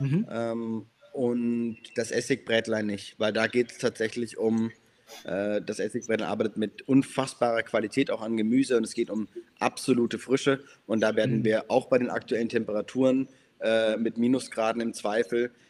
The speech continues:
Speaker 2: ähm, gut, beim Essigbrätle sind die nicht mehr die Minusgrade, äh, Mitte März, ähm,
Speaker 1: Mhm.
Speaker 2: aber da ist es gefährlich, da über Nacht bei Minusgraden zu verschicken. Ich muss mal
Speaker 1: Ja.
Speaker 2: kurz ein Ladekabel suchen und nehme euch einfach mal mit.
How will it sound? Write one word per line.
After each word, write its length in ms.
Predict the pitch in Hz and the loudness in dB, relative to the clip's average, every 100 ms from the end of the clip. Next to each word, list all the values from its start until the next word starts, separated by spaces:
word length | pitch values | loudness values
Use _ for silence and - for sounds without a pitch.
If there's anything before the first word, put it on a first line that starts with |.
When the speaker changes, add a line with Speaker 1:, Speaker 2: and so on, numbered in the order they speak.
| _ - | _ -6
Speaker 2:
ähm, 400 | 101 107 104 95 | -2 -2 -2 -2
gut, 180 | 120 - | -2 2
beim 160 | 107 | 2
Essigbrätle 600 | 95 98 107 - 98 - - - _ | 2 -2 -8 -2 -2 -2 -10 -16 _
sind 240 | - 120 107 | -4 -2 0
die 60 | |
nicht 200 | 110 - | 0 2
mehr 100 | 120 | 2
die 100 | 104 | 2
Minusgrade, 720 | 107 104 107 - 98 101 101 - 98 | 0 0 -2 -2 -4 -2 -2 -4 -8
äh, 80 | |
Mitte 240 | 104 104 104 | -4 -4 -4
März, 420 | 98 101 - - _ - - - | -4 -6 -10 -14 _ -20 -20 -8
ähm, 340 | 98 127 123 | -2 2 2
Speaker 1:
Mhm. 60 | 120 | 2
Speaker 2:
aber 140 | 101 | 2
da 160 | 104 107 | 2 2
ist 100 | 110 | 0
es 120 | 107 | -6
gefährlich, 480 | 110 - 101 101 - | -10 -2 -2 0 -2
da 180 | 101 98 | -2 -2
über 160 | 98 98 | -2 -4
Nacht 300 | 101 - - | -6 -6 -4
bei 100 | 98 | -4
Minusgraden 760 | 98 95 - 92 90 87 92 | -4 -6 -6 -6 -6 -8 -12
zu 120 | - | -10
verschicken. 380 | 90 87 - - - - _ | -8 -8 -10 -14 -18 -20 _
Ich 60 | |
muss 140 | 120 143 | 4 6
mal 100 | 117 | 10
Speaker 1:
Ja. 40 | |
Speaker 2:
kurz 220 | 135 139 | 8 8
ein 80 | 120 | 6
Ladekabel 680 | 104 123 135 110 101 104 101 | 8 8 8 6 0 0 0
suchen 340 | 110 113 127 | 0 2 2
und 240 | 110 110 117 | 0 -2 0
nehme 200 | 123 113 | 2 2
euch 140 | 110 | 2
einfach 220 | 117 117 | 0 0
mal 140 | 107 107 | 0 -2
mit. 240 | 123 - | -2 -8